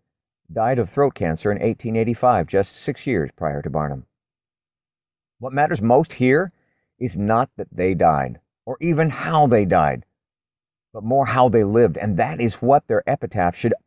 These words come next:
be all about, what their living was all about. These are some more noteworthy epitaphs of famous folks.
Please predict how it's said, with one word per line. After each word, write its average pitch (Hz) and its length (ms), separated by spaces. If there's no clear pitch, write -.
be 139 340
all 107 260
about, 131 460
what 117 160
their 120 120
living 113 460
was 113 120
all 107 280
about. 139 440
These 117 160
are 127 60
some 127 160
more 123 240
noteworthy 87 540
epitaphs 85 680
of 165 240
famous 87 400
folks. - 460